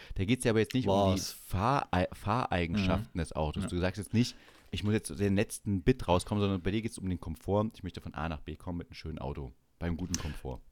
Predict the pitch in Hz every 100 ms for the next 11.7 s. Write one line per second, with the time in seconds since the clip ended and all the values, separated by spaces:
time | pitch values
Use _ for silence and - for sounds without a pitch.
0 | - _ _ _ - - - 104 123 117
1 | 107 - 110 113 104 110 104 110 110 107
2 | 117 107 104 110 101 98 104 92 101 -
3 | 98 95 95 90 90 90 98 101 98 90
4 | 95 98 - - - _ - 76 90 -
5 | - - _ _ - - - 107 95 92
6 | 92 92 107 - - _ - - 104 101
7 | 104 104 101 - - 101 92 92 92 95
8 | 90 104 113 110 101 95 92 90 90 -
9 | - 98 90 90 87 - - - 113 120
10 | - 101 98 95 92 92 - 107 107 110
11 | 107 101 98 92 90 90 -